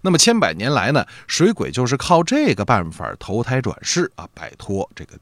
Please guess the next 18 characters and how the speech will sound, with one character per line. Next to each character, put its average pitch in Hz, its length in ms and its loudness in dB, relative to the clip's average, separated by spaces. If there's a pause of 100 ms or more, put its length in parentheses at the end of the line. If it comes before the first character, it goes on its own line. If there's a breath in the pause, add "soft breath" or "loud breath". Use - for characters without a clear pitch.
(100)
地 143 340 -2
狱 117 240 -2
的 90 100 -4
苦 - 300 -8
难。 190 220 6 (1400)
那 107 80 0
么 117 80 2
有 98 120 -2
人 82 200 -8
当 87 100 -8
然 92 80 -4
说 95 160 -6
这 92 100 -6
是 85 140 -10
封 156 220 -2
建 151 160 2
迷 117 160 2
信， 254 260 4